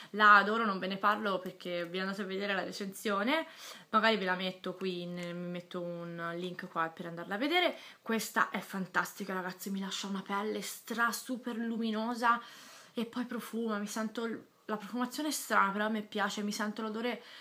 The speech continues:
addosso tutto il giorno, insomma io la adoro e sì, assolutamente al cento per cento questa la riprenderò perché è meravigliosa.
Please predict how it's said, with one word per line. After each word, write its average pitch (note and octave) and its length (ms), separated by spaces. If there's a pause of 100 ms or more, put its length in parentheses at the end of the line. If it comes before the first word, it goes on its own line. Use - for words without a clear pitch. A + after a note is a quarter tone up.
(100)
addosso G#3+ 360
tutto A3 260
il G#3+ 100
giorno, G#3 220
insomma G3+ 420
io A#3 320
la F#3+ 180
adoro A3 460
e G3 160
sì, A3 400
assolutamente G#3 680
al G#3+ 60
cento G3 220
per G#3+ 120
cento A#3+ 320
questa G#3 380
la F3+ 80
riprenderò F#3 720 (540)
perché G3 500
è G3+ 360
meravigliosa. F#3+ 920